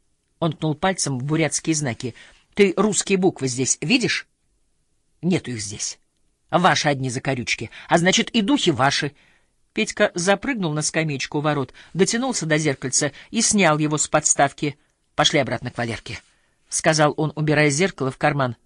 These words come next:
«Шаманить будешь, чертей своих разгонять. Понимаешь меня?» «Чего замолчал?»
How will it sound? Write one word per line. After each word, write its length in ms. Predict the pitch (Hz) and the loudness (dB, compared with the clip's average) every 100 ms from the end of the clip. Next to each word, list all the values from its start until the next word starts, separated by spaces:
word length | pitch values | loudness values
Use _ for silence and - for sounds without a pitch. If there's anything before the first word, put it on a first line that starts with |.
| _ - | _ 0
«Шаманить 500 | - 170 147 120 110 | 4 4 4 0 -6
будешь, 380 | 110 107 - - _ _ | -8 -8 -8 -12 _ _
чертей 320 | - 202 - 156 | 0 0 2 0
своих 360 | - 131 - _ | 0 -4 -6 _
разгонять. 600 | - 135 147 147 123 - - | -6 -4 0 0 -2 -8 -10
Понимаешь 400 | 131 156 220 226 | -4 2 2 2
меня?» 240 | 175 139 110 _ _ _ _ _ _ | -2 -6 -8 _ _ _ _ _ _
«Чего 200 | - 233 | 0 2
замолчал?» 500 | 151 135 - 127 | 2 -2 -4 -8